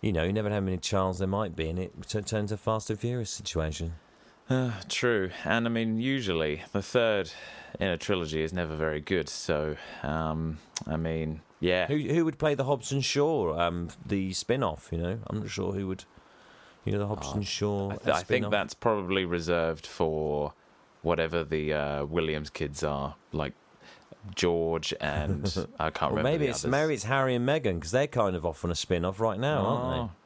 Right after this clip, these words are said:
Speaker 2: that's true. That's true. And she is American, so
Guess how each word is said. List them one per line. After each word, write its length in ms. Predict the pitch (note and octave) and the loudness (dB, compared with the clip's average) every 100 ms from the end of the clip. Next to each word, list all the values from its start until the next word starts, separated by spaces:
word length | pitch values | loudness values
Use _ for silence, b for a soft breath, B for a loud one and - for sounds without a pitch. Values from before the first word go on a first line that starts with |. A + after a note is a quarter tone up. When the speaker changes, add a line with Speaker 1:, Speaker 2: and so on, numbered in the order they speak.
| - | -4
Speaker 2:
that's 300 | F2+ G2 - | -2 0 -2
true. 460 | - - A2+ G#2 G#2 G#2+ | -4 2 4 4 0 -2
That's 240 | F#2 - | -2 -2
true. 340 | - A2+ F#2 E2+ | 0 2 4 2
And 100 | F2 | 0
she 180 | - A2+ | 2 2
is 100 | G#2 | 2
American, 600 | G2 G#2 G#2 F#2 C#2+ C#2 | 2 2 2 0 -4 -4
so 400 | - D#2 D2 | -2 0 0